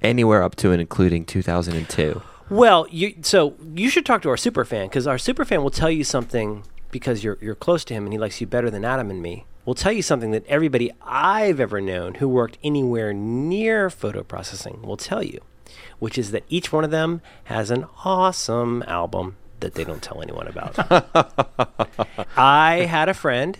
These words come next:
Speaker 2: uh, who visited a friend of mine at college, and he had been doing this for years, and he was a very creative, interesting guy. And he brought, he brought his album. And there was a lot going on.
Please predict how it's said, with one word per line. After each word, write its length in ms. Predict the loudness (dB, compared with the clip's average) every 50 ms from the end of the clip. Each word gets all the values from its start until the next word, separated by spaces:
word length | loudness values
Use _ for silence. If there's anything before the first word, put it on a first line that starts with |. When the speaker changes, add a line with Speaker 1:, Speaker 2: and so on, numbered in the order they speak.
| -14 -12 -6
Speaker 2:
uh, 220 | -2 -2 -2 -2
who 160 | -2 -2 -2 -2
visited 320 | -2 -2 -4 -4 -4 -4
a 40 | -4
friend 220 | -4 -4 -4 -4
of 120 | -4 -6 -4
mine 520 | -4 -2 0 0 0 0 0 0 -2 -2
at 160 | -4 -6 -8
college, 520 | -6 -2 0 0 0 0 0 -2 -4 -6 -6
and 560 | -6 -4 -2 -2 -2 -2 -2 -4 -4 -8 -10 -14 -14 -18
he 240 | -18 -14 -8 -4 -2
had 100 | -2 -2
been 80 | -2 -2
doing 180 | -2 0 -2
this 120 | -2 -4 -6
for 120 | -8 -8
years, 520 | -8 -6 -4 -4 -4 -4 -4 -6 -8 -8 -10
and 80 | -12
he 60 | -12
was 80 | -14 -10
a 40 | -6
very 180 | -4 -2 -2 -2
creative, 440 | -4 -6 -6 -6 -6 -6 -6 -8 -8
interesting 400 | -10 -12 -10 -10 -10 -10 -10 -8
guy. 280 | -8 -8 -8 -8 -10 -14 -20 -20 -20 -20 -20 -20 -16 -10
And 140 | -6 -6 -6
he 400 | -6 -6 -6 -4 -2 -2 -2 -2
brought, 420 | -2 0 2 4 4 4 2 0 -2 -12 -20 -20 -20 -20 -20 -20 -20 _ -20 -20 -20 -20 -20 -16 -12 -12 -12 -12 -14 -20 -20 -20 -20 -20 -20 -20 -20 -20
he 380 | -14 -8 -4 -2 -2 -2 -2
brought 460 | -4 -4 -2 0 2 4 4 2 0 -2 -10 _ -20 -20 -16
his 180 | -12 -10 -6 -6
album. 440 | -6 -6 -6 -8 -10 -12 -14 -14 -20 -20 -20 -20 -20 -12 -6 -2
And 380 | -2 0 0 -2 -4 -6 -6 -2
there 160 | 0 2 2
was 240 | 2 2 0 -2 -2
a 120 | -4 -4
lot 360 | -4 -6 -4 -2 -2 -2 -4
going 240 | -6 -8 -8 -8 -8
on. 220 | -10 -12 -14 -16